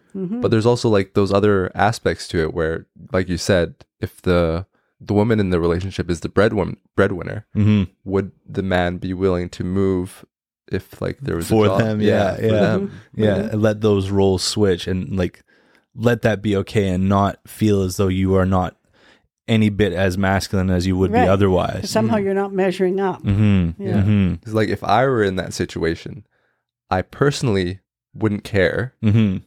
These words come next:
Speaker 2: but I would, I hesitate to, 'cause I'd be like, "What would other people think about me?"
Speaker 3: Mm-hmm.
Speaker 2: Mm, that would be my first
Speaker 3: I would
Speaker 2: thought, I
Speaker 3: definitely be
Speaker 2: think.
Speaker 3: conscious of it.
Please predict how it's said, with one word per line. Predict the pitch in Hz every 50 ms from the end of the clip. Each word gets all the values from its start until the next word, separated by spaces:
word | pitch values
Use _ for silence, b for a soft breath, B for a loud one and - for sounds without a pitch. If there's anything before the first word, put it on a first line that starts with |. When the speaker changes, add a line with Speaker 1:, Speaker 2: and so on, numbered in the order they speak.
| _ _ _ _ _ _ _ - 117 - _
Speaker 2:
but | - 110 95 - -
I | 98 98
would, | 98 101 104 98 - - _ _ _ -
I | - 98 98 95 - _ _ _ _ _ _ _ _ _ - -
hesitate | 104 107 113 104 104 - - 117 104 - - -
to, | - - 98 85 85 82 82 92 101 - _ _ - - _ -
'cause | 113 104
I'd | 95 87 90 -
be | - 87 85
like, | 80 80 80 82 82 _ _
"What | - 95 95 - - _ _ _ _
would | - 92 -
other | - 90 87 98 95
people | - - - - - -
think | - 101 98 104 -
about | 139 131 135 135
me?" | - 165 180 214 - -
Speaker 3:
Mm-hmm. | 107 107 110 117 113 107 95 85 - - 101
Speaker 2:
Mm, | 98 90 85 82 90 - _
that | - 92
would | 95 101 98 92
be | 107 98
my | - 95
first | 90 - - 87 90 85 - - -
Speaker 3:
I | 127 131
would | 135 131
Speaker 2:
thought, | 139
I |
Speaker 3:
definitely | 147 143 - 175 156
be | 139 135
Speaker 2:
think. | 117 -
Speaker 3:
conscious | - 120 107 127 131 - 117 - -
of | - 95
it. | - - -